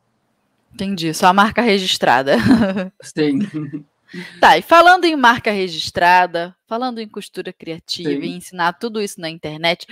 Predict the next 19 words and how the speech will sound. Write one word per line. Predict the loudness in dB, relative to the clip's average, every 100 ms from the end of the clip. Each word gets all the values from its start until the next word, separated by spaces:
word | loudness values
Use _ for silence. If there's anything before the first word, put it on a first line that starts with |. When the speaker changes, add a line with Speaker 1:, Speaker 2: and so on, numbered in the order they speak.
| -20 -12 -4
Speaker 1:
vamos | 0
dar | 4 4
um |
spoilerzinho | 4 2 4 4 2 -4 -8
pra | -4 -2
galera | 0 2 0
que | -2
tá | -4 -4
acompanhando | -4 -14 -12 -12 -10
a | -10
gente | -10 -12 -12
aqui | -12 -10
nessa | -8 -2 -2
Rádio | -2 -4 -6
da | -10
Costureira, | -12 -10 -6 -4
quinta-feira | -2 0 2 2 2 0 -2 -2
de | -2
manhã. | -2 -2 -2 -2